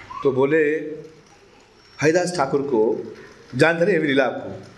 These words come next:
क्योंकि हरि नाम का जाप करते थे, मुस्लिम फैमिली से, कल हम बता रहे थे, अल्लाह अकबर नहीं करते थे, हरे कृष्णा करते थे, तो उसको बहुत प्रॉब्लम थी।" तो वहाँ उनका जो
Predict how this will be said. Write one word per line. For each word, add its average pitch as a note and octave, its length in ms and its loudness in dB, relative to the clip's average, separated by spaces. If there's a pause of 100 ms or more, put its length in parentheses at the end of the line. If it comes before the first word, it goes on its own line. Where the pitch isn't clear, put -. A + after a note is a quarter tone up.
(440)
क्योंकि C#3 260 4
हरि D3+ 140 2
नाम E3 580 0
का D#3 100 2
जाप D#3 320 0
करते C3+ 240 -2
थे, - 440 -6 (720)
मुस्लिम C#3 340 2
फैमिली D3 320 -2
से, C3+ 100 -2
कल C#3 140 0
हम C#3+ 80 -4
बता B2+ 220 -2
रहे A2+ 120 -4
थे, D3+ 300 -6
अल्लाह C#3 240 -2
अकबर C3 640 -6
नहीं C#3+ 100 -6
करते B2+ 280 -4
थे, A2+ 320 -6 (760)
हरे D3+ 160 -2
कृष्णा C#3+ 320 -8
करते B2 300 -6
थे, C3 260 -6
तो D3+ 100 -6
उसको D3 220 -4
बहुत D3+ 360 -4
प्रॉब्लम B2+ 320 -2
थी।" - 340 -10 (1800)
तो D#3 80 0
वहाँ D3+ 300 -2 (1700)
उनका C#3 160 -2
जो D#3 160 2